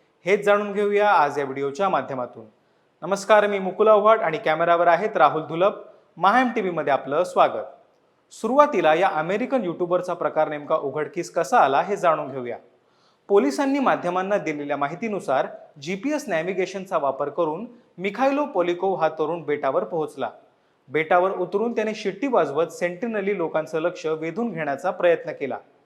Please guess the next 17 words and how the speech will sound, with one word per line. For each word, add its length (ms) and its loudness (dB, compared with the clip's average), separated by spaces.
आपल्याला 360 4
कुठलाही 420 -2
प्रतिसाद 480 -4
मिळत 280 4
नाही 220 -4
हे 160 -4
लक्षात 360 -2
आल्यावर 380 2
त्याने 220 0
त्या 140 -2
ठिकाणी 360 -4
कोकची 440 -2
एक 160 -4
बॉटल 380 0
आणि 160 -4
नारळ 340 4
ठेवलं. 360 -6